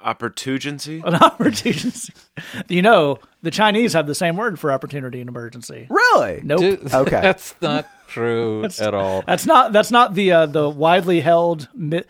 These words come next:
Speaker 2: that's not even the correct widely held misbelief. But back to our opportunity. Is it, was it emergency and opportunity?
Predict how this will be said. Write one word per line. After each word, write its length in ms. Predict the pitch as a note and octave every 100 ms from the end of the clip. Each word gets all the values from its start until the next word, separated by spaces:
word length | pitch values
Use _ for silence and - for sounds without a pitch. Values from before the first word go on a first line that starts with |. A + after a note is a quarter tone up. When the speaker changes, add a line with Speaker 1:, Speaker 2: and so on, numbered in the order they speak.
| -
Speaker 2:
that's 180 | - A3+
not 120 | G#3+
even 180 | F3+ E3+
the 100 | E3
correct 360 | D#3 F#3+ G3+ G3+
widely 460 | D3+ D3+ E3 D#3+ D3
held 320 | D#3 D3+ C3+
misbelief. 840 | D3+ D3+ C#3 C3 B2+ A2+ - - _ _ _ _ -
But 360 | A3 D#3+ -
back 220 | F#3 B3
to 80 | A3
our 140 | G#3+ G3
opportunity. 640 | F3+ F#3 F3+ C#3 A#2 A2+ A#2 _ _ _ _ _ -
Is 240 | C#3+ C3
it, 160 | C#3 C3
was 220 | C#3 C3
it 60 |
emergency 360 | B2+ D3 C#3 C#3+
and 80 | C#3
opportunity? 640 | C3+ C3+ D3 C#3+ D3+ D3+